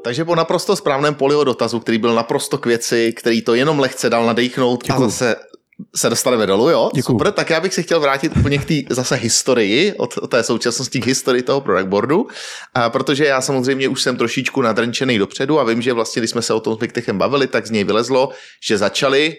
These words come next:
Speaker 1: nepřekvapivě, a vlastně s monolitem, což je taková ta, řekl bych, jako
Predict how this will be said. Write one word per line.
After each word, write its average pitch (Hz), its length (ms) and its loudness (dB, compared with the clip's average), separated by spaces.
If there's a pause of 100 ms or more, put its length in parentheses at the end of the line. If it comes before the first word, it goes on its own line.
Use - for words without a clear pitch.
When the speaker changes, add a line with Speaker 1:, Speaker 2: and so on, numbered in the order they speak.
(100)
Speaker 1:
nepřekvapivě, 139 960 0 (480)
a 101 260 2
vlastně 113 360 -2
s - 100 0
monolitem, 104 760 2 (960)
což - 260 0
je 117 100 2
taková 110 360 0
ta, 110 100 -2
řekl 110 220 -2
bych, 95 280 -2
jako 85 180 -6